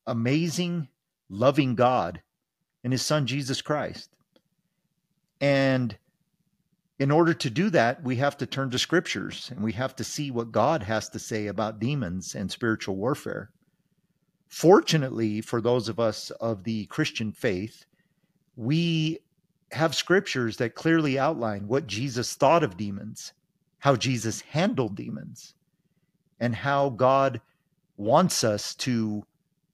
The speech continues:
turn to him in those times of struggle.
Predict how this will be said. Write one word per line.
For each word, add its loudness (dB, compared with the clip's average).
turn 2
to 2
him -2
in -2
those 0
times -2
of -6
struggle. -4